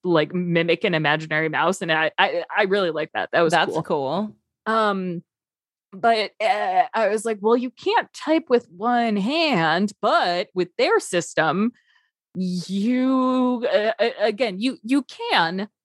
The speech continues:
Speaker 1: but I don't know if you should, which is, <laughs> a-, and it's
Speaker 2: Tell me more.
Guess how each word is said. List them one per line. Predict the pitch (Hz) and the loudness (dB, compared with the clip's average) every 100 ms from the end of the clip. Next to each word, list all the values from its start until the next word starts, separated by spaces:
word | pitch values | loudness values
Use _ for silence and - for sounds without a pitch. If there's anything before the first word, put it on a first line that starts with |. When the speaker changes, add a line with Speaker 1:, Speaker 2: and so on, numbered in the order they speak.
| - | -4
Speaker 1:
but | 262 | 0
I | 285 311 | 2 0
don't | 320 480 508 247 | 2 0 -2 -4
know | 247 254 277 294 | 0 2 0 -2
if | 254 254 | -4 -4
you | 220 208 226 | -4 -4 -2
should, | 208 - - - 202 - 120 139 - _ _ _ - | -4 -8 -8 2 2 2 -2 -2 -2 _ _ _ -4
which | 240 294 381 | -2 0 2
is, | 381 - - 277 - - | 2 0 -2 -4 -4 -10
<laughs> | - - - 269 | -10 -8 -6 0
a-, | 254 269 262 | 2 2 -2
and | 262 | 0
it's | 269 254 - 202 208 | 0 -2 -10 -12 -12
Speaker 2:
Tell | - 285 277 | 0 2 4
me | 277 | 2
more. | 247 185 165 - | 2 2 0 -2